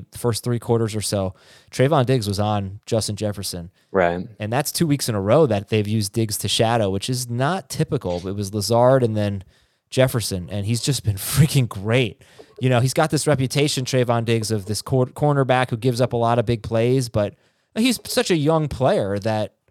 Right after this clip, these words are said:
Speaker 1: that was last year. I mean, this year he might just be
Speaker 2: Yeah.
Speaker 1: a, he might just be a stud. Um, I don't think he's gonna shadow Darius Slayton, but if he does, let me know beforehand. <laughs>
Speaker 2: He, he might. Who else is there to, you know, worry about on that team right now?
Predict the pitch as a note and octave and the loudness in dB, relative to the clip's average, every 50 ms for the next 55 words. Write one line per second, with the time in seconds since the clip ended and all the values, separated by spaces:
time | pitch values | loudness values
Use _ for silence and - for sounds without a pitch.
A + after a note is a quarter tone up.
0 | _ _ _ _ _ _ _ _ _ C3 E3 G3+ G#3 D3+ A#2+ B2 A#2+ F#3 G#3+ - | _ _ _ _ _ _ _ _ _ -2 0 2 2 2 2 2 2 2 2 0
1 | - - E2+ C#2 - _ _ _ - - A#2+ A#2+ A#2+ E3 F#3+ - - F#3 C#3 C#3+ | -4 -8 -12 -12 -14 _ _ _ -10 -8 -4 0 0 0 0 2 0 2 2 4
2 | C3+ C3+ C3+ C3 - B2+ - - - C3 B2 A#2+ A#2 A#2 A2+ A2 G2+ - _ _ | 4 2 2 2 2 0 2 2 2 4 4 4 4 4 4 2 0 -6 _ _
3 | B2 B2+ C#3 C#3 C#3 C#3 B2+ - - C#3+ C3 A2 - - - C3+ E3 E3 B2+ F#2+ | -6 -2 0 0 2 0 0 2 2 0 0 0 -2 0 2 2 4 2 2 0
4 | E2 _ _ _ _ _ _ - _ _ _ _ _ _ _ _ _ _ - B2+ | -4 _ _ _ _ _ _ -20 _ _ _ _ _ _ _ _ _ _ 0 2
5 | B2 A#2 A#2 A2+ A2+ A2+ G#2+ G2 D#2 - _ B2 D3+ D#3+ D3 - - - D3 E3 | 2 4 4 2 2 0 -4 -6 -8 -6 _ 0 0 0 0 -2 0 0 0 2
6 | - F#3 C#3 C3 C#3+ C3 A#2+ A2 - C3+ B2 A#2+ A#2 A2+ G#2+ B2 A#2+ A#2+ A#2+ A#2 | 2 0 0 2 2 2 2 2 2 2 2 4 2 2 4 4 4 4 4 4
7 | A2 - - - A#2 C#3 C#3+ C#3+ B2 A2 G#2+ A2+ A2+ A2 A#2+ A#2 G2+ A#2+ C3 C#3 | 2 0 0 0 0 0 0 -2 -6 -2 0 2 2 2 0 0 0 2 2 2
8 | B2 G#2+ G2+ - - - - _ _ _ _ _ _ _ _ _ _ - - - | 2 0 -2 -6 -8 -10 -14 _ _ _ _ _ _ _ _ _ _ -12 -10 -4
9 | - C#3 D3 D3+ D3 D3+ D3+ D#3 D3+ C3+ B2 - B2+ C#3 C#3+ C3 A2 G2+ F2+ F2+ | 0 0 2 2 4 2 4 2 2 2 0 2 2 2 4 2 2 0 -2 -8
10 | - _ _ _ C3+ - - - - G#3 - - - - C#3+ - - C4 C4+ C4+ | -12 _ _ _ 0 0 2 4 2 2 2 2 0 0 0 0 0 -12 -10 -10
11 | C4+ - - - - - - - G#2+ A#2+ C#3 C#3+ B2 F#2+ A2+ C#3+ C3 G#2+ G2+ G2 | -10 -10 -8 -8 -10 -8 -6 -2 0 0 0 2 2 2 2 2 2 2 2 2
12 | G#2+ A#2 B2 A#2+ A#2+ A#2 - - A#2+ G#2+ G#2+ A2+ G2+ G2 F#2+ F#2 F2+ F2+ G2+ A#2+ | 2 2 2 2 0 -2 0 -2 -2 0 0 0 2 2 2 0 0 -4 -8 -18
13 | - - - - _ - G#2+ A2 G2 F#2 F2 F2 - _ - F#2+ F#2 F#2+ G#2 A2+ | -20 -20 -20 -20 _ -10 -6 -4 -4 -2 -4 -4 -8 _ -16 -8 0 2 2 4
14 | B2+ A#2+ F#2+ D#2+ F2 E2+ F2 F2 F2+ F2+ F2 - - G#2 G#2 G2+ F2+ E2+ E2+ E2+ | 4 2 2 2 2 2 2 0 0 -2 -4 -4 -4 -6 -4 -2 -4 -2 -4 -6
15 | F2 | -6